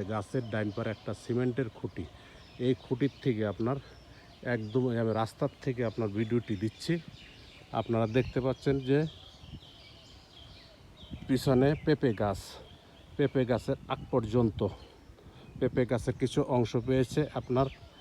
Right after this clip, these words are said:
এদিক দিয়ে। আপনার একদম জমিটি রাস্তার সাথে জমি, ষাট শতাংশ জমি একদম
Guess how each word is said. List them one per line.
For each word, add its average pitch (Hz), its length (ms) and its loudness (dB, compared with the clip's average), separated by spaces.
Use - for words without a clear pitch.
এদিক 127 360 2
দিয়ে। 113 280 4
আপনার 113 240 0
একদম 123 460 2
জমিটি 127 480 4
রাস্তার - 480 0
সাথে 135 240 0
জমি, 98 300 -2
ষাট 113 220 -4
শতাংশ 131 380 -2
জমি 120 280 4
একদম 113 280 0